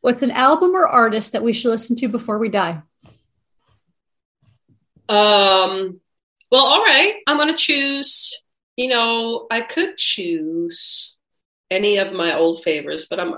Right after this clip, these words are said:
Speaker 2: I'm gonna choose a contemporary artist that I think everybody should know about. And I can honestly say that if you have not listened to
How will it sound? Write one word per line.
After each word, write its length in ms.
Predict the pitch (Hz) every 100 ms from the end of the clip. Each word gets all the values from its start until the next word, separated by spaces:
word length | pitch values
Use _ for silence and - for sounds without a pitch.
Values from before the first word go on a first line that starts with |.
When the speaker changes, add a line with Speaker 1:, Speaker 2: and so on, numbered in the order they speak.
| -
Speaker 2:
I'm 120 | -
gonna 200 | 220 262
choose 400 | 262 - 262 262
a 40 |
contemporary 760 | 254 233 220 180 208 214 202 220
artist 440 | 214 220 233 269 -
that 120 | 170
I 80 | 165
think 480 | - 165 156 165 - - _ _ _ _ -
everybody 680 | 190 196 214 196 185 202
should 280 | 220 - 180
know 160 | 170 175
about. 400 | 190 214 269 - _ _ _ _ _ _ _ _ _ - - -
And 500 | 208 208 202 202 196 _ _ _ _
I 80 | 170
can 180 | 185 196
honestly 500 | 180 214 262 - 294
say 680 | 277 - 147 135 135 139 -
that 300 | 160 156 -
if 240 | 170 180
you 220 | 190 185 190
have 280 | 185 180
not 360 | 190 185 233 247
listened 520 | 202 190 190 190 190 -
to 520 | 185 175 160 165 165